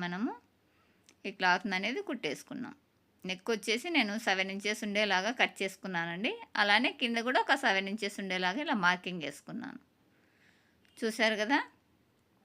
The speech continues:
ఇప్పుడు వచ్చేసి మనము ఇది సీదా పార్ట్లో పెట్టేసుకొని లైనింగ్ని ఉల్టాకు తిప్పేసుకోవాలండి. ఇక్కడ మనం ఓపెన్ కోసం ఇలా మార్కింగ్ చేసాం కదా, ఇలా పైనుంచి కింది దాకా ఇలా మార్కింగ్ చేసిన దగ్గరికి ఇలా కుట్టేసుకొని ఇక్కడ వీ షేప్ రానిచ్చేసి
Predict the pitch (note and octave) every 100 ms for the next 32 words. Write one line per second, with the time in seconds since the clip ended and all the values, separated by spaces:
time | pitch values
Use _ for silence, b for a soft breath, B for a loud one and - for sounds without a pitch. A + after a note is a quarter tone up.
0 | _ _ _ - _ G3 F3+ A3 F#3 A#3+
1 | D#4+ B3 A3+ A#3+ C#4 E4 G#3 F#3+ F3+ F3+
2 | A#3+ A#3 C4 B3+ A#3 A3 G#3 G#3 G#3 G#3
3 | A3+ D4 D#4+ G#3+ A3 B3 B3 G3+ G3+ G#3
4 | A#3+ F#3+ - F#3+ - F3+ F3 F3 F#3+ B3+
5 | - _ _ b b b b - A3 G#3+
6 | G#3+ G#3 G#3+ G#3+ G#3+ A3+ G#3+ C4+ C4 A3
7 | F#3+ G3+ F#3+ F#3+ G3+ F#3+ F#3+ G3 F#3+ G3
8 | C#4 A#4 - _ - F#3+ F#3+ F#3 G3+ G#3
9 | A3 A3+ A#3 G#3 F#3+ F3+ F3 F#3+ F3 F3+
10 | F3+ F#3 G3 F#3+ F3+ F#3+ F3+ E3+ G3 B3
11 | F#3 E3+ F3+ - F#3+ - A3+ E4 C#4+ A3+
12 | F#3 G#3 A#3+ B3+ B3 B3+ G3 F#3 F#3 F3+
13 | F#3+ F3+ D4+